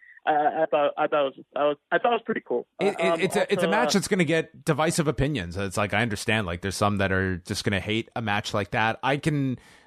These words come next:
Speaker 2: a-, as I've said, like, it's not, it's not the style of wrestling that is my favorite, but I can certainly appreciate when it's done tremendously well, and it was, it was done very, very well tonight. Like that, they, they worked their asses off for forty minutes. As Wai said,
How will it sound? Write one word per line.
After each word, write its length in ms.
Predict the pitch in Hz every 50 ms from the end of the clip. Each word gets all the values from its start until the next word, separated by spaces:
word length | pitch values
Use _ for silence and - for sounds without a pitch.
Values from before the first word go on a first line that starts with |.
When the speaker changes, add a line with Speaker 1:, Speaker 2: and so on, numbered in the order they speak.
| _ _ _ -
Speaker 2:
a-, 140 | 151 147 -
as 140 | 185 160 135
I've 140 | 165 135
said, 240 | - 175 123 - -
like, 180 | 156 139 127 120
it's 180 | 135 - 123
not, 440 | 135 151 151 147 147 147 - - - -
it's 140 | 143 - 165
not 140 | 175 170 -
the 80 | 151
style 360 | 135 - - 135 156 165 165
of 120 | 160 131 127
wrestling 460 | 139 143 - - 160 165 165 160 151
that 280 | 139 117 117 117 - -
is 140 | 135 113
my 100 | 113 110
favorite, 580 | 101 - - 139 165 190 156 123 104 101 95 -
but 160 | - 113 104 -
I 120 | 113 131 127
can 120 | - 101
certainly 440 | 87 - - 139 160 147 127 123 101
appreciate 680 | 90 - 123 135 131 123 - 107 95 92 92 90 - - - - - _
when 220 | 113 120 120 107
it's 180 | 107 - - -
done 480 | - 117 127 143 120 113 107 104 101 -
tremendously 540 | - - 127 110 120 127 113 110 - - 98
well, 320 | 95 107 110 107 95 90 90
and 180 | 92 92 95
it 80 | 104 110
was, 180 | 107 113 127 127
it 100 | - 170
was 140 | 190 208 147
done 240 | - 151 170 180 139
very, 320 | 113 113 123 110 135 131
very 200 | 117 120 113 120
well 180 | 110 107 120 -
tonight. 320 | - 85 65 64 - - _ -
Like 180 | 82 82 - -
that, 260 | 107 98 101 - - _ _ _ _ _ -
they, 420 | 110 110 110 107 107 107 107 98 - - - - -
they 120 | 123 143
worked 160 | 160 165 139 -
their 100 | 113 101
asses 380 | 107 123 147 - - 165 139
off 220 | 151 151 147 139 -
for 80 | 135
forty 320 | 120 - 139 147 147 143 123
minutes. 420 | 127 131 131 123 - - - - - - - _ -
As 120 | 104 92
Wai 120 | 123 139
said, 320 | 139 - 135 131 131 123